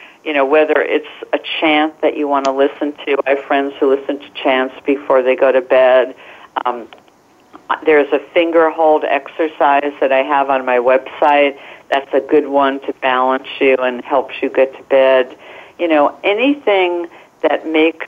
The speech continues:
it a place that you're looking forward to go to and resting is really useful.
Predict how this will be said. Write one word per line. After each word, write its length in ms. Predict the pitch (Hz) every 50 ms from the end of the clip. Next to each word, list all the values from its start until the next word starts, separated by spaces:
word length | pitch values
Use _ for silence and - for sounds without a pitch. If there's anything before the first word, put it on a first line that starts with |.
| - -
it 120 | - 151 - -
a 60 | -
place 500 | - - - - 156 147 147 147 143 - - -
that 160 | - 147 139 135 -
you're 140 | - 151 151
looking 280 | 160 175 - 196 190 185 - -
forward 280 | - 156 175 214 220 - - -
to 40 |
go 180 | 143 - 160 170 233 -
to 80 | - - 127 123
and 140 | 127 123 123
resting 640 | 151 196 240 - - - - 120 101 92 95 107 113 - - - - _ -
is 140 | - 147 143 - 147 160
really 240 | 175 170 156 151 143 131 135 135 131
useful. 540 | 131 - - - - 92 80 - 87 90